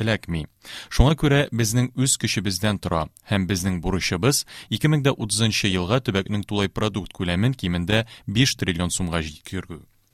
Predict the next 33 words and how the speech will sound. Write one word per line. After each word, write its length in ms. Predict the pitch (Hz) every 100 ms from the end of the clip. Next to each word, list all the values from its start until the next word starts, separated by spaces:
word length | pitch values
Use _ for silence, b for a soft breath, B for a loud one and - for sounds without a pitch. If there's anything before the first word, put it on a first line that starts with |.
| _ _ _ _ - -
Ә 140 | 104 104
үз 220 | 127 -
керемнәребезне 680 | 139 123 120 113 107 101 113 -
алты 320 | 110 107 131
йөз 160 | 123 90
миллиардка 460 | 90 87 85 - 82
җиткерү. 460 | 85 - 85 76 - B B B
Бу 160 | 113 151
күләмнәр 460 | - 139 127 151 135
безнең 320 | 104 107 120 -
ихтыяҗларга 840 | 107 - 101 87 95 87 113 135 b b
җитәргә 480 | - 113 123 117 107 87
тиеш», 220 | 104 113
диде 160 | 131 127
Рөстәм 380 | 139 - 92 87
Миңнеханов. 720 | 92 104 120 110 82 69 - B B B
Президент 460 | 101 87 90 92 85
искәрткәнчә, 720 | - 101 92 139 135 - 82
бүген 380 | 78 90 123 139
дәүләтебез 560 | 101 92 90 87 113 -
хөкүмәте 540 | 113 101 87 - 82
һәм 160 | 92 90
Россия 360 | 95 95 - 95
Президенты 580 | 95 82 90 87 82 82
Владимир 420 | 87 82 87 85
Путин 400 | - 131 143 117
гражданнар 600 | 92 110 113 123 127 120
тормышы 320 | 98 92 98
сыйфатын 400 | - 92 92 95
яхшырту 480 | 95 92 101 82 120
кебек 240 | 110 113
максат 380 | 110 113 - 131
куя. 340 | - 82 76